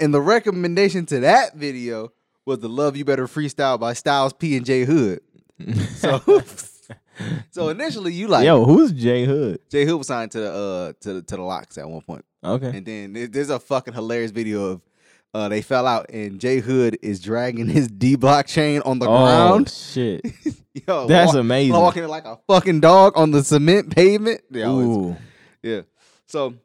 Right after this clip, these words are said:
Speaker 1: I'm, I've never heard a J Hood song ever in my life. I've
Speaker 2: neither.
Speaker 1: heard his name so many times, like, in, like, the mid, early, like, late, mid two thousands.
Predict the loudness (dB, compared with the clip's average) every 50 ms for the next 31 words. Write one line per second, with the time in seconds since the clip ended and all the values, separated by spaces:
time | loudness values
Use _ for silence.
0 | _ _ _ _ _ _ _ _ 0 0 0 -2 -6 -12 _ 0 2 2 2 0
1 | -2 0 2 2 4 4 4 2 2 2 0 0 -2 -2 -2 -2 -4 -6 -6 -6
2 | -8 -10 -12 -12 -12 -12 -12 -12 -12 -12 -12 -12 -10 -12 -12 -12 -12 -12 -12 -12
3 | -14 -16 -14 -12 -10 -8 -8 -10 -10 -14 -12 -8 -6 -4 -4 -4 -6 -8 -12 -16
4 | _ _ _ _ _ _ -18 -16 -16 -12 -10 -8 -8 -8 -8 -10 -10 -10 -8 -8
5 | -6 -6 -8 -10 -10 -10 -10 -10 -10 -10 -12 -12 -14 -14 -14 -16 -16 -16 -18 _
6 | _ -14 -14 -14 -14 -14 -16 -16 -12 -10 -10 -10 -10 -10 -12 -16 -16 -14 -12 -12
7 | -10 -12 -12 -14 -14 -14 -14 -14 -14 -16 _ _ -16 -14 -14 -14 -16 _ _ _
8 | _ -14 -10 -8 -8 -8 -8 -10 _ -12 -8 -6 -4 -4 -4 -4 -6 -10 -16